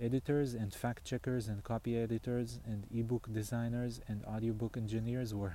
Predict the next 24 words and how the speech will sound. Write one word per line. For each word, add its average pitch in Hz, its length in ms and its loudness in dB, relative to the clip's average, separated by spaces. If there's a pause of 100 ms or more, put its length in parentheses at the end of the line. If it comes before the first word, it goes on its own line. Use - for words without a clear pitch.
hired. 87 300 -2 (580)
Wow. 90 340 -2 (680)
<laughs> - 1120 -8
Alicia, 110 680 4 (720)
uh, - 20 2 (300)
בסוגריים, 107 560 0
wait 110 260 0
but, 107 140 0 (220)
wait 113 260 4
but 107 200 0
wise 107 400 0
manager 107 640 0
of 101 220 0
lots 107 280 0
of 101 100 0
things, 107 540 -2 (840)
who 117 140 2
had 110 120 4
already 120 440 6
put 127 240 2
in 123 180 2
thousands 120 500 2
of 110 140 0
hours 107 480 2